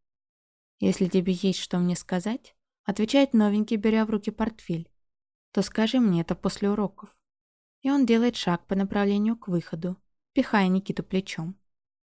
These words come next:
Мой парень порывается сделать на Соболева выпад, но я резко хватаю его за руку. «Никит, пожалуйста, не надо драки.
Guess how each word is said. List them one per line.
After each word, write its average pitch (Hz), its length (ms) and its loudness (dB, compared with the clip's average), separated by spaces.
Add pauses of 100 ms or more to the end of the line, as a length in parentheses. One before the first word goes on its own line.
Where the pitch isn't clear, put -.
(300)
Мой 180 200 2
парень 196 360 0
порывается 240 640 0
сделать 220 420 0
на 220 100 2
Соболева 214 580 0
выпад, - 460 -2 (440)
но 277 60 -2
я 269 140 6
резко 220 300 4
хватаю 196 460 0
его 175 200 0
за 170 220 -2
руку. 180 360 -10 (840)
«Никит, 185 420 -4
пожалуйста, 185 640 -2
не 190 160 2
надо 208 300 -2
драки. 185 600 -6